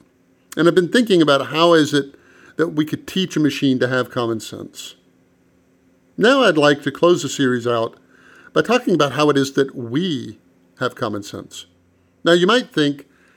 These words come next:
"Well, we're born blank slates, these empty minds, and we have a set of experiences that we somehow build a web of what we call common sense."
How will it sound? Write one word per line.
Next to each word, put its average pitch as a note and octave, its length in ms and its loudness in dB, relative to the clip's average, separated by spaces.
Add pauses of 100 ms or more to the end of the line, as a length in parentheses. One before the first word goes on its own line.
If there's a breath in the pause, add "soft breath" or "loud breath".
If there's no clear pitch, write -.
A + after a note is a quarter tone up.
(120)
"Well, D3+ 340 2
we're D3 140 0
born E3 680 2
blank D#3 260 -2
slates, - 720 -4 (160)
these C3+ 240 -6
empty D#3 300 -2
minds, E3+ 580 2
and A#2 180 -2 (280 loud breath)
we D3 100 -2
have D3+ 100 2
a D3+ 60 -4
set D#3+ 180 0
of C3 60 -4
experiences D3+ 800 0
that C#3 120 -8
we C3 100 -8
somehow A#2+ 840 -4 (200)
build D#3+ 220 4
a D3 80 4
web B2 600 -2
of A2 400 -8
what B2 160 -6
we A#2 200 -10
call B2 280 -2
common G#2+ 300 -10
sense." - 480 -12